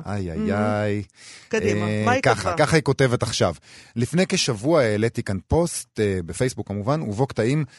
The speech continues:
Speaker 1: קצרים מתוך שיחה אינטימית שערכתי עם המשורר ישראל אלירז בינואר אלפיים וחמש עשרה, שנה וחודשיים לפני מותו. שלוש פעמים נסעתי אליו. רוב השיחה עסקה בכתיבה,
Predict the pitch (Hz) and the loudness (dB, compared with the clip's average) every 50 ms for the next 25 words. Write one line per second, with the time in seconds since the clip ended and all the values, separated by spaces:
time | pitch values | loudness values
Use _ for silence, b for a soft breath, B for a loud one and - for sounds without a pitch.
0 | B B B B - - - - - 123 104 127 147 151 139 123 - 123 98 92 | B B B B -18 -10 -6 -2 0 2 2 2 2 2 0 0 0 -2 -4 -4
1 | - - 107 - 139 147 160 160 147 - 147 143 139 123 - 110 101 117 - - | -4 -6 -4 -2 0 2 2 0 0 0 0 0 0 0 0 0 0 0 -2 -2
2 | 131 117 110 104 101 95 - - 104 95 120 120 110 98 - - 95 92 98 110 | -4 -4 -2 -2 -4 -4 -4 -4 -2 -2 0 0 -2 -4 -6 -6 -4 -2 -2 0
3 | 113 107 95 92 87 95 98 95 82 76 92 87 85 95 95 95 82 82 76 - | -2 -2 -4 -4 -4 -4 -4 -6 -6 -6 -6 -4 -4 -4 -6 -6 -6 -8 -8 -8
4 | 90 90 90 78 80 - - 78 87 - - 101 - - 92 - - 85 82 87 | -8 -8 -8 -8 -10 -12 -12 -12 -10 -10 -12 -14 -12 -12 -12 -10 -10 -10 -8 -6
5 | 95 104 - - - 92 - - 87 - - - 82 82 78 69 - - 82 78 | -6 -8 -8 -10 -16 -18 -14 -14 -14 -12 -10 -10 -10 -10 -10 -12 -12 -12 -12 -12
6 | 82 80 - - - - b b b b b b b b b - - 135 139 160 | -12 -12 -14 -16 -16 -18 b b b b b b b b b -4 0 4 4 4
7 | 151 - - 156 151 151 151 143 - - 127 120 - - 117 107 107 104 104 - | 4 4 2 2 2 2 0 0 0 0 -2 -2 0 -2 -2 -2 -2 -4 -6 -10
8 | _ _ _ _ _ _ - 92 110 131 135 135 - 120 117 - - - - - | _ _ _ _ _ _ -6 -2 0 0 0 -2 -4 -6 -8 -8 -8 -8 -8 -10
9 | - - 104 92 95 98 - - - 101 92 82 82 | -8 -6 -6 -6 -6 -8 -12 -14 -14 -14 -10 -10 -10